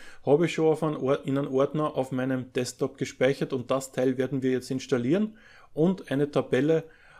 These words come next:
auf unserer Seite veröffentlichen. Dazu wechseln wir ins Kontrollzentrum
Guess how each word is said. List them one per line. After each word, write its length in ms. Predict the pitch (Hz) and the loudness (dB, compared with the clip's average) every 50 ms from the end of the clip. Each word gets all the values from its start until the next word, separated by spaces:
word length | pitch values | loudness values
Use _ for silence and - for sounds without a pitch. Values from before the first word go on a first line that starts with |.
| - - | -8 -2
auf 300 | - 127 127 - - - | -2 -2 -2 -2 -4 -4
unserer 340 | 139 135 131 135 131 135 127 | -4 -2 -2 -2 -2 -2 -2
Seite 500 | - - 113 117 113 - - 113 - 107 | -2 -2 -2 -2 -2 -4 -6 -6 -6 -8
veröffentlichen. 880 | - - 139 131 - 151 156 151 - 143 - - - - - 180 - - _ - - - - - - - | -4 -4 -2 0 2 0 0 0 -2 -4 -4 -6 -8 -10 -14 -18 -18 -20 _ -20 -20 -20 -20 -20 -6 -2
Dazu 320 | 131 139 135 - 165 151 | -2 -2 0 0 4 4
wechseln 320 | 156 160 156 - 175 165 156 | 4 4 4 0 -2 0 0
wir 80 | 160 | 0
ins 140 | 156 151 - | 0 -2 -2
Kontrollzentrum 1080 | - 151 139 123 143 160 175 175 - 185 185 185 175 180 - 170 180 180 180 - 220 | -2 -4 0 2 2 2 2 0 -4 -4 -4 -4 -6 -6 -6 -6 -6 -6 -6 -8 -12